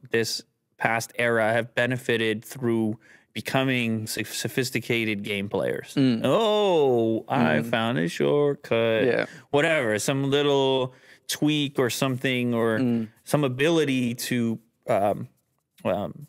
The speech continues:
Speaker 1: have an effect or persuade people to click on something, and then that might be good enough.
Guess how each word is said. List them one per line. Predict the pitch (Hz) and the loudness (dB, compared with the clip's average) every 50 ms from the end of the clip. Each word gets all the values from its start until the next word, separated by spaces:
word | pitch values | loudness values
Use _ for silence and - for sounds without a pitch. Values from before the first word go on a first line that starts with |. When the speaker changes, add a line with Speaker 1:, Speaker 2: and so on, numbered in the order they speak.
| _ | _
Speaker 1:
have | - - 135 135 | -6 -2 -2 0
an | 135 127 | 0 -2
effect | 117 - - - 131 127 120 - - - | -4 -4 -2 0 0 0 0 -4 -2 0
or | 120 110 107 | 0 0 0
persuade | - - 120 107 - - 123 123 120 120 | -2 -4 -6 -4 0 0 0 0 0 0
people | 123 117 120 | -2 -4 -4
to | 117 110 | -4 -4
click | - - 117 110 - | 0 0 -2 0 0
on | 113 107 107 | -2 -2 -2
something, | - 113 107 107 - 110 107 107 | -2 -2 -2 -2 -2 -2 -2 0
and | 104 104 | 0 -2
then | 107 104 | -2 0
that | 104 107 107 - - | 0 -2 -2 -2 -2
might | 110 110 92 82 | -2 -2 -2 -4
be | - 92 | -6 -6
good | - - - 110 | -2 0 0 0
enough. | 107 95 85 87 113 - - | 0 0 -2 -4 -4 -6 -12